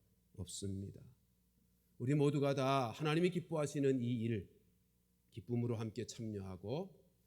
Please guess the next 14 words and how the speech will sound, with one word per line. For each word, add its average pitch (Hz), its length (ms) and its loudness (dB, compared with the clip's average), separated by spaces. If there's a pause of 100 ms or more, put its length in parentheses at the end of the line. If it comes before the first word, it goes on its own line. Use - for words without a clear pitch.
(280)
그동안 160 340 2
기도해 151 320 4
왔던 139 320 2
것처럼 123 600 -2
기도하는 165 480 2
마음으로 131 640 2 (540)
우리 95 400 -4
모두가 127 540 2
다 113 360 -6 (200)
공동회를 104 580 -4
은혜 117 220 0
가운데 110 760 -2 (440)
잘 104 400 -6
섬기는 113 840 -2